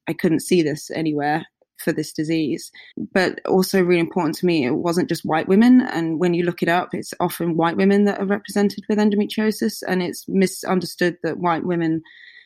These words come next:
suffer with it more, which is not true. No matter your race or gender identity, if you're born with a uterus, you have a one in ten chance of having the disease. And it's as simple as that. So that was really important to me as well to get it, to get it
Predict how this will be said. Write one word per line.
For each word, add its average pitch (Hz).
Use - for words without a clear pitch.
suffer 175
with 165
it 160
more, 175
which 196
is 170
not 165
true. 175
No 180
matter 180
your 175
race 165
or 160
gender 160
identity, 156
if 160
you're 170
born 175
with 160
a 156
uterus, 160
you 165
have 165
a 160
one 160
in 156
ten 156
chance 160
of -
having 147
the 135
disease. -
And -
it's -
as -
simple -
as -
that. 156
So -
that 165
was -
really 160
important 175
to 180
me 160
as 165
well 160
to -
get 160
it, -
to 170
get 165
it 165